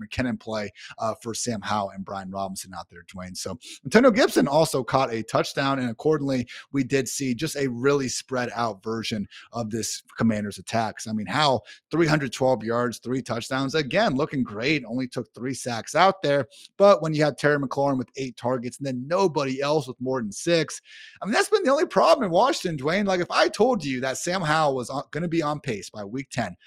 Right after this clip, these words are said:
to throw for four thousand seven hundred yards and twenty-nine touchdowns, Jahan Dotson, Curtis Samuel, Logan Thomas, Antonio Gibson, we would have been higher on all these guys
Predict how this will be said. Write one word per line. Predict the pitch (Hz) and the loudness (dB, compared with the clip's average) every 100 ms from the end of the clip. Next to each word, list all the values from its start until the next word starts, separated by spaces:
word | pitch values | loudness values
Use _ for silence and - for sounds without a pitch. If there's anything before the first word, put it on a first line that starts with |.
| _ | _
to | - | -2
throw | 160 147 | 2 2
for | 123 | 0
four | 107 - 208 247 247 - | -10 -4 6 6 6 4
thousand | 160 165 135 127 | 2 2 0 -6
seven | - 151 147 | -2 -2 0
hundred | 143 135 | -2 -2
yards | 123 127 123 | -2 -2 -4
and | 107 | -8
twenty-nine | - 143 147 139 131 117 - | -10 -8 -4 -4 -4 -6 -2
touchdowns, | 220 226 180 165 165 - _ - - | -2 0 -2 0 -2 -6 _ -20 -2
Jahan | 160 175 175 | 2 4 4
Dotson, | 165 165 160 139 117 | 4 2 0 -2 -4
Curtis | - 160 156 | 0 0 0
Samuel, | - 156 147 117 | -6 -6 -4 -2
Logan | 127 156 151 | -2 -2 -2
Thomas, | 147 147 135 120 | -4 -4 -6 -8
Antonio | 117 147 139 | -6 -4 -6
Gibson, | 117 151 156 135 139 | -4 -6 -4 -8 -2
we | 359 | 2
would | 392 | 2
have | |
been | 202 | 0
higher | - 208 190 | 0 2 2
on | 127 | -2
all | 165 240 285 | 2 6 6
these | 196 160 - | 6 2 0
guys | 160 160 156 | 0 0 -2